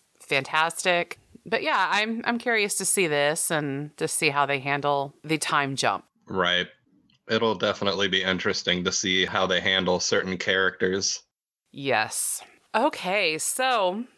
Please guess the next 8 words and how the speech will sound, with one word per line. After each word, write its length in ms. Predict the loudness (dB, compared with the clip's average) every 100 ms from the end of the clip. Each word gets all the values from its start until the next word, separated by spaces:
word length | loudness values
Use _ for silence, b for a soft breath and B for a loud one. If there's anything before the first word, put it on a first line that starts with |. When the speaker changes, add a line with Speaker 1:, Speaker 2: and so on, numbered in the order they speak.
| _
Speaker 1:
talking 280 | -4 -2 0
about 220 | 0 0
two 180 | 0 -2
cult 340 | 0 -2 -2
classic 640 | 0 2 2 2 0 -2 -12
Christmas 640 | -4 -2 0 2 2 2 0
horror 300 | 2 4 2
movies, 520 | 0 0 2 0